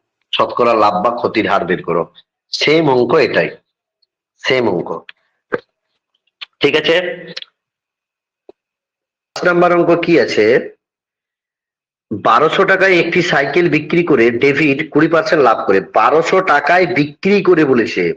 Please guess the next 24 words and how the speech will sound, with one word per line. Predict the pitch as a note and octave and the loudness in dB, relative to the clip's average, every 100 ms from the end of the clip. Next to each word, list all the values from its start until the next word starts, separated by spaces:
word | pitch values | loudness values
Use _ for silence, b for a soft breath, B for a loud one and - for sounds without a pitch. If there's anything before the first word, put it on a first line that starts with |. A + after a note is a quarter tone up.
| G2+ | -2
মানে | A#2 E3+ - | 0 0 0
এটা | A#2+ B2+ D#3+ - - _ _ B B _ | -2 2 2 0 -8 _ _ B B _
এসপি, | C3+ C#3+ - - D3 G#2+ D#2+ B B B _ | -2 -2 -8 -4 -2 -2 -4 B B B _
সেলিং | - - E3+ G#3 G#3+ | -6 -2 2 2 2
প্রাইস, | - B2 G#2+ - | 2 0 0 0
মানে | B2 C3+ | 0 2
তার | D3+ D#3 | 0 0
বিক্রয় | D3 D3 E3+ F3 | -2 -2 2 4
মূল্য | E3+ D#3+ D3+ | 4 4 4
দেওয়া | C3+ A2+ G2+ | 4 4 4
আছে। | F2 - D#2+ - _ _ _ | 0 -4 -10 -12 _ _ _
তাহলে | - A2 | -4 -2
বিক্রয় | B2 - D#3+ D#3+ | -2 0 2 4
মূল্য | E3 E3+ | 4 4
কত? | E3+ E3+ F#3 G3 G3 - _ _ | 4 2 4 2 0 -8 _ _
বারোশো | G#2 A#2+ B2 D#3+ D#3 F3 | -2 0 2 2 2 0
টাকা। | D#3 C#3+ C#3 A2 F2 D#2+ _ _ _ _ _ _ _ | 2 0 2 2 0 -4 _ _ _ _ _ _ _
ভালো | G#2+ C3+ | -2 0
করে | D#3 E3 | 2 2
মন | D#3+ E3 | 4 2
দিয়ে | D3+ | 2
দেখো | A2 B2+ D3+ | 2 2 2
এইখানটা। | C3+ C#3 D3 C#3+ C3 - _ _ B B B B B B | 0 0 0 -2 -4 -12 _ _ B B B B B B
তাহলে | - D#3 | -2 -2